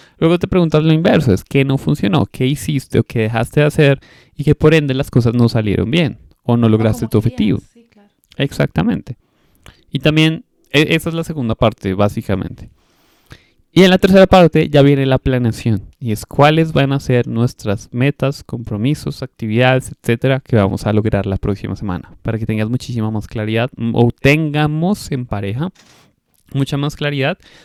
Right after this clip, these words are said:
Speaker 1: de qué es lo importante a lograr en la, en la siguiente semana. Entonces, eh, básicamente ese es el, el ritual.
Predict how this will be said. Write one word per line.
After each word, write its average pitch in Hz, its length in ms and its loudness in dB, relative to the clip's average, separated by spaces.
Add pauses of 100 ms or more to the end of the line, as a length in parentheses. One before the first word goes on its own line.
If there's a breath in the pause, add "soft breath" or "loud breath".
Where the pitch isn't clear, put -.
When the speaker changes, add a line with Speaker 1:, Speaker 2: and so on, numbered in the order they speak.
(120 soft breath)
Speaker 1:
de 123 140 -4
qué - 120 -6
es 110 60 -6
lo 110 80 -4
importante 117 680 -6 (280 soft breath)
a 113 140 -2
lograr 110 320 -4
en 104 200 -10
la, 104 440 -4 (120)
en 127 120 -2
la 113 80 2
siguiente 110 340 -6
semana. 104 380 -6 (560 soft breath)
Entonces, 135 720 0 (100)
eh, 127 540 0
básicamente 156 580 0
ese 151 140 -2
es 147 100 -6
el, 151 400 -2
el 139 220 -2
ritual. 131 520 2